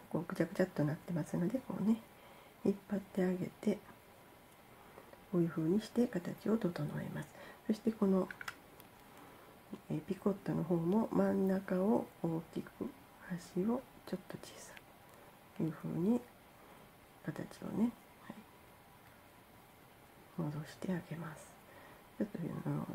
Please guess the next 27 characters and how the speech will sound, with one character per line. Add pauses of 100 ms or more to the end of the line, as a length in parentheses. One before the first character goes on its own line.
緩
ん
で
い
ま
す
の
で
ね、 (1300)
こ
う
い
う (100)
感 (260)
じ
に
し
て (540)
形
を
整 (280)
え
ま (180)
す。 (1700)
は
い、
こ